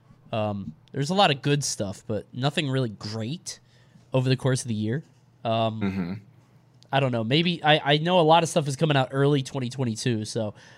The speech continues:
Speaker 1: that might be what we're all waiting on, but it's, uh, it was a good year overall, I think. Um, Game Awards, like I said, are happening next week, uh, for the actual, like, big thing, the show, the, the Keighley celebration, 'cause that dude loves giving out awards. So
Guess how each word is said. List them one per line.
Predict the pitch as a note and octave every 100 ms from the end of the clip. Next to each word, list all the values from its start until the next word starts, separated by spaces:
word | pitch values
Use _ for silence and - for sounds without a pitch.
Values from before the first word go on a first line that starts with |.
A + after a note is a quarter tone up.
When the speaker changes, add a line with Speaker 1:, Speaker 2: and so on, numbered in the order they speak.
| -
Speaker 1:
that | E3
might | G#3+ G#3
be | G#3+
what | F#3+ F#3+
we're | F3
all | D#3
waiting | C#3+ C#3 B2+
on, | G#2+ G2 G2
but | - G#2+ - _ - - - _ -
it's, | C3 C3+ -
uh, | G#3+ A3
it | -
was | E4
a | G#4+
good | A4 A4
year | F4 F4 B3+ C#3
overall, | E3+ F3 D#3+ E3 D#3+
I | C3+
think. | C3 B2 D3+ - _ _ -
Um, | C3 C3 B2 B2+ - _ _ -
Game | D3+ E3+
Awards, | D#3+ D#3 D3
like | C#3+
I | C3
said, | C#3 C3+
are |
happening | A#2+ C3+ C3 A2+
next | A#2 -
week, | A#2 G#2 - _ _ _ -
uh, | A2 A2+ G#2+
for | A2 - A#2 G#2+ G#2 G#2+ _ _ _ _
the | - A#2 G#2+ G#2 G2 -
actual, | - A#2+ - A#2+
like, | G#2 G2+ -
big | C3+ G#2
thing, | - B2+ A2 G#2
the | G2
show, | - C3+ A2 G2 G2 - _ _ -
the, | A2+ - -
the | F2+
Keighley | - D#3+ C3 A2+
celebration, | G2 A#2+ G#2+ G2 A2+ G2+ G2
'cause | F2 A2
that | A2+ A2+
dude | A2+ G#2+
loves | A2 A2+
giving | A#2 G#2
out | F#2+ F#2+
awards. | F#2+ G2 F2+ - -
So | - F2